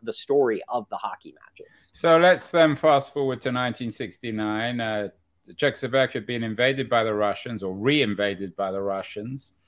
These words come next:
Speaker 2: a bloody invasion, one of the mo-, one of the more depressing,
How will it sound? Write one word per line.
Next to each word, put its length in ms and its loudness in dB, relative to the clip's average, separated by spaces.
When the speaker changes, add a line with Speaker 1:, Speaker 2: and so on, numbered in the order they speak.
Speaker 2:
a 60 -8
bloody 580 4
invasion, 800 0
one 140 -6
of 60 -6
the 60 -10
mo-, 320 -6
one 420 -4
of 100 -4
the 60 -8
more 200 -2
depressing, 800 -2